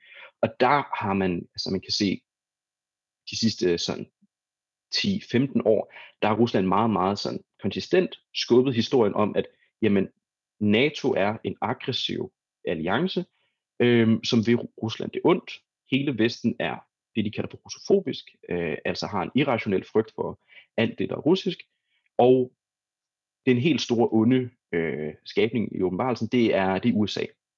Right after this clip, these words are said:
Og det er, det er nogle historier, de bliver ved med at presse. Øhm, de har også forsøgt at presse en historie om, øh, et russisk åndsfællesskab, som går ud over, øh, den russiske, de russiske grænser, hvor at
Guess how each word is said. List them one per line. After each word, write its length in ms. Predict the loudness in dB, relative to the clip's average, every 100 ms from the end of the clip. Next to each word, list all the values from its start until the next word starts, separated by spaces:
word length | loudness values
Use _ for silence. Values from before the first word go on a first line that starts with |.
| _ _ _ _ 0
Og 80 |
det 60 | 2
er, 80 | 2
det 180 | 2 2
er 40 |
nogle 160 | 2 0
historier, 300 | 0 0 0
de 100 | 0
bliver 160 | 0
ved 160 | 2 0
med 140 | 2
at 60 | -2
presse. 420 | -6 -8 -8 -12 _ -4
Øhm, 340 | -2 0 -2
de 100 | 0
har 60 | 2
også 160 | 2 -2
forsøgt 300 | -2 -2 -2
at 100 | -6
presse 320 | -6 -6 -6 -12 _ _ _
en 140 | -8 -6
historie 720 | -6 -2 2 4 4 0 -4
om, 360 | -2 -2 -4 -6 _ _ -12
øh, 220 | -10 -10 -14 _ _ -4
et 180 | -4 -4 _ _ -12
russisk 400 | 0 0 2 -2 0
åndsfællesskab, 720 | 0 0 -4 -4 -2 -4 -4
som 140 | -6 -4
går 100 | 2
ud 180 | 4
over, 340 | 4 4 0 -6 _ _ _ _ -6
øh, 200 | -2 -2
den 80 | -2
russiske, 600 | -2 -2 -2 -8 -10 -12 _ -16 -6
de 40 |
russiske 340 | -4 -2 -4 -2
grænser, 340 | -2 0 -2
hvor 260 | -4 -6
at 120 | -8